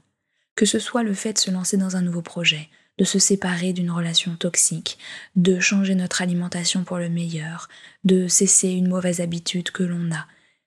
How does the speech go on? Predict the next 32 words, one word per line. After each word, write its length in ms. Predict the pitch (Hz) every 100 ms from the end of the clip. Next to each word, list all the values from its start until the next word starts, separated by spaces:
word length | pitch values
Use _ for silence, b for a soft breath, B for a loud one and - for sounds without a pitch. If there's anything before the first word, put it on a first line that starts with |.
| _ -
Le 120 | 196
faire 280 | 190 269 277
avec 300 | 196 175 -
compassion, 720 | 202 196 196 - - 175 190
avec 220 | 190 170
notre 260 | 170 170 190
rythme, 400 | 170 170 170 170
avec 300 | 165 165 170
amour, 320 | 165 180 185
avec 220 | 165 160 165
acceptation, 640 | - 170 - 156 - 233
certes, 520 | - - 208 269 - 175 b b b -
mais 300 | 185 185 196 _
regarder 640 | 175 170 208 214 196 196 196
en 100 | 170
face 440 | - 185 226 -
les 120 | 180 170
raisons 380 | 175 165 247
qui 140 | 262 175
font 240 | - 208
que 140 | 220 170
l'on 160 | 165
n'a 200 | 165 160
pas 100 | -
fait 180 | 196 285
peut-être 380 | 185 170 165 -
ça 160 | -
jusqu'à 320 | 165 170 - 170
présent. 380 | - 165 156 156 _ _ _ _ _ -
Et 220 | 185 - _ -
oser, 540 | 240 240 196 196 233 _ _ _ _ _ -
oser 540 | - 277 220 185 202